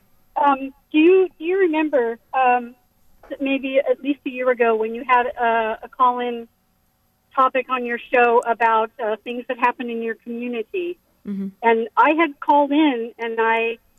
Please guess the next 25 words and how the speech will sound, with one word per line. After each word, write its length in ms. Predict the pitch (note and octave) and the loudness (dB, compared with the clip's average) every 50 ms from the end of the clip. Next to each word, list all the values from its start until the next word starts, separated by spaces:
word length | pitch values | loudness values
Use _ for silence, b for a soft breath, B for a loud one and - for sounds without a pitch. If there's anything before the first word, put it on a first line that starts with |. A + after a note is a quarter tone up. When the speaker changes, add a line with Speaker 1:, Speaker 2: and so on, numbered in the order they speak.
| _ _ _ _ | _ _ _ _
Speaker 1:
had 260 | - C4 B3 A#3 G#3+ - | 0 0 0 0 -2 -4
discussed, 540 | C4 A#3+ - _ _ - C#4+ C4+ C4+ C#4+ - _ _ _ _ _ _ _ _ _ _ _ - | -6 -6 -6 _ _ 2 2 4 2 2 -2 _ _ _ _ _ _ _ _ _ _ _ -4
uh, 320 | C4 A#3+ A3+ A3+ A3+ A3+ - - _ _ _ A3 A3 | -2 0 0 0 0 -2 -6 -8 _ _ _ _ 0
the 300 | A#3+ A#3+ A#3 A3 A3 - - | 2 2 2 2 -2 -2 0
incident 520 | - C#4 C#4+ - - D4 B3+ B3 A#3 G#3+ _ - | 0 2 2 2 0 -4 -2 -2 -4 -4 _ -4
that 120 | A3+ A3 | -4 0
happened 340 | G#3 A#3+ A3+ A3+ - B3 A3+ | 2 2 2 2 0 -6 -8
at 120 | A3+ A3 - | -8 -6 -6
the 60 | A3 A3 | -8 -8
D 260 | _ A#3+ A#3+ A#3+ A#3 | _ -10 -10 -8 -6
M 180 | A3+ A3+ G#3+ - | -6 -8 -8 -8
Z. 220 | A3+ A#3 A3+ G#3+ G3+ | -10 -8 -6 -4 -4
I 60 | G3+ | -4
don't 240 | F#3+ G#3+ G#3+ A3+ - | -2 -4 -4 -4 -6
remember 560 | A#3 A#3 A3 A3 A3+ A3 A3+ A3 A3+ A3 G#3 - - | -6 -4 -4 -4 -4 -2 -4 -2 -2 -4 -4 -8 -12
if, 120 | A3 G#3+ - _ _ _ - | -14 -14 -14 _ _ _ -14
if 100 | G#3+ - _ - | -14 -14 _ -14
you 120 | A3+ A3 | -12 -10
remember 340 | G#3+ A3 A3 A3 G#3+ G#3+ G#3 | -6 -4 -4 -4 -4 -6 -6
that 220 | G3 G3+ G3 - - | -8 -8 -8 -4 -2
conversation, 580 | A3 G#3+ G3+ G#3 - - G#3 G3+ - - G#3+ G#3 | -2 -2 -2 -4 -8 -10 -12 -10 -8 -8 -8 -8
but 100 | G#3+ - | -6 -6
there 180 | - G#3+ G#3 G3+ | -4 -2 -2 -2
was 180 | G3 G3 G3+ - _ - | -2 -4 -6 -6 _ -10
a 300 | F#3+ F#3+ F#3+ G3 G3+ | -8 -8 -8 -10 -10